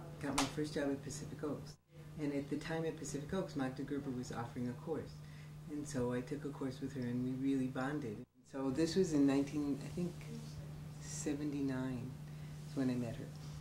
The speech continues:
And I took a course, and I really got involved, and I took rie one and rie two and rie three. And what's the rie philosophy?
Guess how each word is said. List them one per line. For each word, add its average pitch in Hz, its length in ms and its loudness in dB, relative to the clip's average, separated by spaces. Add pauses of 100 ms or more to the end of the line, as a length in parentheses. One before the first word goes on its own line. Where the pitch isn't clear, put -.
(380)
And 131 100 4
I 123 40 4
took 139 260 0
a - 20 0
course, 147 640 2 (180)
and 139 160 2
I 127 100 2
really 135 500 6 (340)
got 135 180 4
involved, 135 460 4
and 135 160 4
I 131 100 4
took 127 280 -4
rie 131 200 6
one 127 380 4
and 131 160 4
rie 127 140 4
two 127 180 -2
and 127 340 0
rie 123 120 -2 (100)
three. 120 260 -2 (800)
And 175 100 0
what's 247 180 4
the 220 140 2
rie 175 200 4
philosophy? 165 560 -2